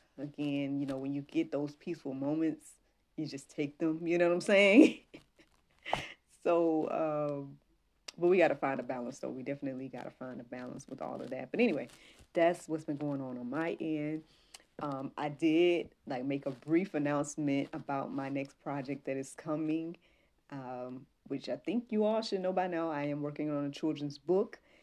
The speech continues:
Um, I am in the midst of getting the illustrations done. I would say they're probably, like,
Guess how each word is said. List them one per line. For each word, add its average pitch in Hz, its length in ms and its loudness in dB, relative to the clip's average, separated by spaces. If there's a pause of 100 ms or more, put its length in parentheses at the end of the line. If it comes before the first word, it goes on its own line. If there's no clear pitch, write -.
(220)
Um, 135 520 -6 (920)
I 160 160 0
am 139 400 0
in 160 240 -2
the 147 80 -2
midst 156 240 0
of 143 80 0
getting 147 240 0
the 135 80 0
illustrations 147 720 -2
done. 180 520 -2
I 147 60 -2
would 143 140 -4
say 160 160 -2
they're - 100 -2
probably, - 340 -4
like, - 380 -4